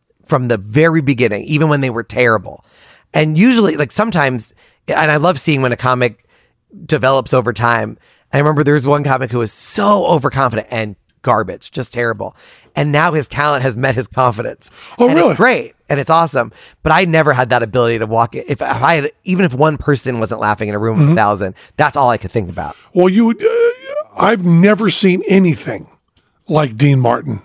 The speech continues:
Speaker 2: on stage.
Speaker 1: Mm.
Speaker 2: Dean Martin on stage was the most incredible timing I've ever seen. It was like the Ramones, but just the other direction.
Speaker 1: Wow.
Speaker 2: You know, he, you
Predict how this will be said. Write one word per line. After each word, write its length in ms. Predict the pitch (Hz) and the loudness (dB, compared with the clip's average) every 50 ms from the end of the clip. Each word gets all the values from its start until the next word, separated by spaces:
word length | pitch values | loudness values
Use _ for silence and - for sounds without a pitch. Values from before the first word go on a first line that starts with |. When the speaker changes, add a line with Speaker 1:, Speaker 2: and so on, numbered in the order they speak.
| _ _ _ - | _ _ _ -6
Speaker 2:
on 180 | - 135 117 - | -4 -2 -2 -2
stage. 440 | - 113 120 135 139 127 110 101 98 | -2 -4 -4 -4 -6 -6 -6 -8 -10
Speaker 1:
Mm. 100 | 98 - _ _ _ _ _ | -12 -16 _ _ _ _ _
Speaker 2:
Dean 240 | - 170 175 202 208 | 2 4 6 6 6
Martin 340 | 202 196 185 185 185 180 165 | 6 4 4 2 2 2 2
on 160 | 156 151 147 | 2 2 2
stage 600 | - - - - 151 147 147 147 143 135 - - 370 | 0 -2 -2 0 2 2 4 4 2 2 0 -2 -4
was 520 | - 147 131 135 135 135 135 120 - - - - - _ _ _ _ _ - _ _ _ _ _ _ _ | -2 0 2 2 4 2 2 0 -2 -6 -10 -12 -18 _ _ _ _ _ -20 _ _ _ _ _ _ _
the 140 | - 156 | 0 2
most 320 | 147 151 160 160 - - - | 4 4 4 2 2 2 0
incredible 600 | 147 135 - - - 180 180 185 208 190 208 185 | 0 0 0 -2 0 0 2 2 2 2 0 -4
timing 600 | - - - 165 160 170 175 180 190 196 202 226 - _ _ _ _ _ _ _ _ _ - | -4 -2 -2 0 2 4 4 4 4 2 2 0 -4 _ _ _ _ _ _ _ _ _ -20
I've 460 | - - - - - 185 180 170 156 - - | -20 -14 -8 -6 -2 0 0 0 0 0 0
ever 240 | - 165 151 170 170 | 0 0 2 2 0
seen. 320 | - - - 156 123 110 - - | 0 0 -2 -2 -4 -6 -6 -4
It 120 | 165 160 | 0 2
was 160 | 160 143 - | 2 2 2
like 180 | 190 202 196 - | 2 0 2 0
the 60 | 233 | 0
Ramones, 640 | 185 185 175 160 151 135 117 117 131 143 - - - - _ _ _ _ _ _ | 2 4 4 4 4 2 0 -2 -4 -4 -6 -6 -6 -8 _ _ _ _ _ _
but 120 | - 151 | -8 -4
just 220 | - - 165 - - | 0 0 0 0 0
the 120 | 180 175 180 | 0 0 0
other 200 | 156 143 156 143 | 2 2 0 0
direction. 560 | 127 143 135 135 127 - - - 139 - - _ _ | 2 2 2 2 0 -2 -6 -8 -8 -12 -16 _ _
Speaker 1:
Wow. 140 | - 95 190 | -12 -10 -6
Speaker 2:
You 60 | 135 | -4
know, 180 | 127 131 117 113 - - - - - | -2 -2 -2 -4 -8 -18 -20 -20 -8
he, 280 | - 185 - 359 - - - _ _ _ _ 480 453 440 | -2 0 0 0 0 -4 -6 _ _ _ _ -20 -8 0
you 200 | 233 185 180 147 | 2 2 2 2